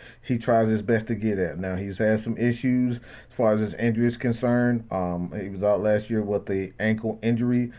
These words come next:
so there's a bit of question here. So if he were to come to Atlanta, um, in my opinion, he's gonna fit in as a guy that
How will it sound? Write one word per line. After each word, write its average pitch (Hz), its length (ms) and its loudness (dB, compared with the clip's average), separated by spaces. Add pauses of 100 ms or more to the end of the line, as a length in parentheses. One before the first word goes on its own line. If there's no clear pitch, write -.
(180)
so 95 180 -4
there's 101 220 2
a 95 40 -4
bit 92 360 2
of 110 160 0
question 117 600 0
here. 95 380 0
So 95 320 -2 (300)
if 98 160 -2
he 117 140 2
were 127 440 2
to 127 180 -4
come 117 320 -2
to 120 240 0
Atlanta, 101 380 -4 (380)
um, 98 260 -2
in - 80 -4
my 110 240 2
opinion, 113 460 0
he's 113 200 0
gonna 104 220 -2
fit 113 300 -2
in 117 300 2
as 104 320 2
a 104 100 -4
guy 95 480 2 (440)
that 107 580 2